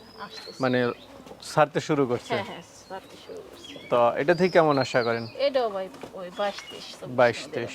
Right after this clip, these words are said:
Speaker 2: না?
Speaker 1: এরকম।
Speaker 2: আচ্ছা, চলেন আরো আছে ওইগুলো দেখি। বা আরেকটা দেখতে পাচ্ছি।
Speaker 1: জি
Speaker 2: এটা
Speaker 1: ভাই।
Speaker 2: কি জাতের?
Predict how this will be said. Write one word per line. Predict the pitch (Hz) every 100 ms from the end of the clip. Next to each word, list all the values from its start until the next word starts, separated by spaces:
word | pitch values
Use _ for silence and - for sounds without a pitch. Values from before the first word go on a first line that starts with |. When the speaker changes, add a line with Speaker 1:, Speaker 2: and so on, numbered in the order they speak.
| -
Speaker 2:
না? | 131
Speaker 1:
এরকম। | 160 - - - - - - - -
Speaker 2:
আচ্ছা, | 113 113 - - -
চলেন | 147 123
আরো | 117 117
আছে | 117 -
ওইগুলো | 123 120
দেখি। | 117 113 - 131 - - - - - -
বা | 151
আরেকটা | 165 175 190
দেখতে | 180 156
পাচ্ছি। | 170 156 -
Speaker 1:
জি | 143 117 - - 220
Speaker 2:
এটা | 180 208
Speaker 1:
ভাই। |
Speaker 2:
কি | 202
জাতের? | 185 175 156